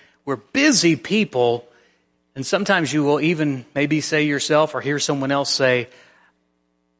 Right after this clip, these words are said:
"I feel like I'm so busy, I just haven't prayed." Are they different than us?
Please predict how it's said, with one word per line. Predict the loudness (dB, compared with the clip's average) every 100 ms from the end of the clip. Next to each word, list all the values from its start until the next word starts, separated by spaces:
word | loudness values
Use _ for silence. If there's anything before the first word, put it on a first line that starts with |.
| _
"I | -6
feel | -4 0
like | 2 2
I'm | -2 -2
so | -2 -4
busy, | 0 2 2 -2 -2
I | -4 -4 -12 -18
just | -12 -10
haven't | -6 -6 -6 -20 _ _ _ _ _ _ _ _ _ _
prayed." | -2 -2 -4 -20 _ _ _ _ _ _ _ _ _ _ _ _ _ _ _ _ _ _ _ _ _ _ _
Are | 2
they | 2
different | 4 0 2 -4 -4
than | -4 -2
us? | 0 0 0 0 0 -2